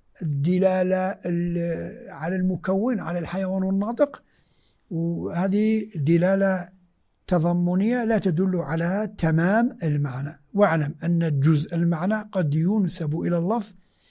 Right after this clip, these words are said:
بأنه معناه، فلهذا احترز المصنف في المطابقة بذكر التمام، وإن كان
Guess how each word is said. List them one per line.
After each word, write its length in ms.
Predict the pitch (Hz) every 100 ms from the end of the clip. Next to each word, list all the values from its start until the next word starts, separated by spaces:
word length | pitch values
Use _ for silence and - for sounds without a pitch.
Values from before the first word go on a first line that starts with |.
| _ -
بأنه 800 | 147 151 185 160 139 190 220 214 - _ _ -
معناه، 680 | 147 139 143 175 175 147 - - _ _ _
فلهذا 840 | - 160 156 170 170 151 156 175 -
احترز 720 | - - - - 185 156 139
المصنف 760 | 151 147 147 - 147 143 143 147 190
في 220 | - -
المطابقة 840 | 196 151 147 151 151 170 180 240 262 _ _ _ _ -
بذكر 640 | 160 160 156 196 185 208 220 -
التمام، 680 | 180 - 165 165 160 160 175 - _ -
وإن 440 | 180 170 190 175 160
كان 460 | 165 165 151 151